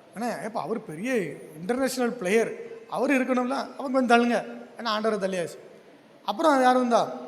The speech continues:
பொலிட்டீஷியன் வந்தார், அரசியல்வாதி வந்தார். அப்படியே தள்ளி, தள்ளி, தள்ளி, தள்ளி ஆண்டவர் இப்போ எங்க போயிட்டாரு? வீட்டுக்கு வெளியே போயிட்டாரு. வீட்டுல இல்ல.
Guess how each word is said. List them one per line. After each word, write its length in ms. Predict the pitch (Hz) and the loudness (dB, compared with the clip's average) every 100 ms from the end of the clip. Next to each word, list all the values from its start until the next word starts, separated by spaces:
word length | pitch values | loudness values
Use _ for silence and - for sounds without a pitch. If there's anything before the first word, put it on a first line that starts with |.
| - - - - - - - - - - | -16 -18 -20 -20 -20 -20 -20 -20 -12 -2
பொலிட்டீஷியன் 380 | 269 254 247 | 0 0 -2
வந்தார், 260 | 240 208 175 | -2 0 0
அரசியல்வாதி 520 | 160 247 269 269 247 | 0 0 2 4 4
வந்தார். 320 | 233 196 170 | 4 0 -2
அப்படியே 300 | 196 190 262 | -4 -2 0
தள்ளி, 320 | 247 202 240 220 | 2 2 2 -2
தள்ளி, 300 | 220 214 202 | -4 -4 -4
தள்ளி, 260 | 185 170 | -6 -8
தள்ளி 580 | 156 175 202 262 254 - - - | -10 -6 0 0 0 -16 -20 -12
ஆண்டவர் 340 | - 247 254 247 | -4 2 4 2
இப்போ 180 | 214 220 | 2 0
எங்க 160 | 226 | 0
போயிட்டாரு? 420 | 269 262 247 196 - - - - - - - - - | 0 2 2 2 -2 -12 -16 -20 -20 -20 -20 -16 0
வீட்டுக்கு 280 | 240 285 247 | 2 4 4
வெளியே 180 | 262 | 4
போயிட்டாரு. 320 | 269 247 185 - - - - - - - - - - - - - - - - - | 4 0 -2 -4 -14 -16 -18 -20 -20 -20 -20 -20 -20 -20 -20 -20 -20 -20 -16 0
வீட்டுல 200 | 285 294 | 0 0
இல்ல. 240 | 285 247 | -2 -2